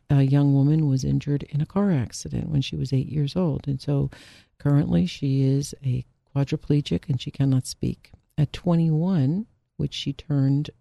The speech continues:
in, um, November, uh, she gets, she opts out of the system.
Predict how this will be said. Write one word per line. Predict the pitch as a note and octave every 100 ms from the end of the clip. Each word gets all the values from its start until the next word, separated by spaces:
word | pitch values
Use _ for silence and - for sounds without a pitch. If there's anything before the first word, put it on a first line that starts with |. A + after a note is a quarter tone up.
| _
in, | C#3 C3+ C#3 C3+
um, | C3 C3+ C#3 _ _ _ -
November, | C#3+ B2+ C3 B2+ C3+ A3+ - _ _ - - - - _ _
uh, | C3 C3
she | - - C#3 C3+ - _ _ -
gets, | C3+ - - -
she | - D#3+
opts | E3 E3+ -
out | F3 F3
of | F3
the |
system. | E3+ G3+ - G3 D3